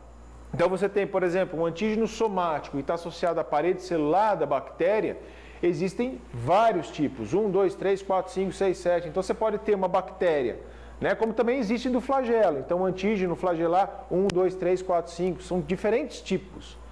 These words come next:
Então você pode ter, por exemplo, uma bactéria, uma salmonela apresentando um antígeno somático tipo dois e o antígeno flagelar do tipo um, por exemplo. E você pode ter uma outra salmonela, uma outro subsorotipo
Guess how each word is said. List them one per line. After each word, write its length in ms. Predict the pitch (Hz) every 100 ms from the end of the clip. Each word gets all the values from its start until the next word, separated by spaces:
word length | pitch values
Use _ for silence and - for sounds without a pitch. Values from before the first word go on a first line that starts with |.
| - - - -
Então 200 | - 247
você 200 | 277 262
pode 280 | 254 240 220
ter, 120 | 220
por 140 | 214 214
exemplo, 280 | 185 190 185
uma 60 |
bactéria, 600 | 190 190 190 - 175 151
uma 120 | 151 151
salmonela 580 | 180 175 170 170 160
apresentando 640 | 156 160 156 160 165 156 156
um 60 |
antígeno 460 | 156 - 170 165 170
somático 720 | 170 160 156 160 151 - 151
tipo 440 | - 160 - 147 - -
dois 580 | 143 190 220 269 262 - - - - - - -
e 120 | 240
o 160 | 262 262
antígeno 380 | 240 233 226 233
flagelar 680 | 240 226 214 208 214 233
do 100 | 214
tipo 340 | 226 - 233 254
um, 320 | 240 254 214
por 200 | 156 180
exemplo. 440 | 165 147 120 - - - - - - - -
E 40 |
você 160 | 170 202
pode 240 | 208 196
ter 120 | 190
uma 140 | 214 196
outra 420 | 196 294 330 285
salmonela, 640 | - 247 233 208 214 226
uma 120 | 220
outro 420 | 196 208 311 302 269
subsorotipo 1000 | - 214 196 - 208 196 202 214 214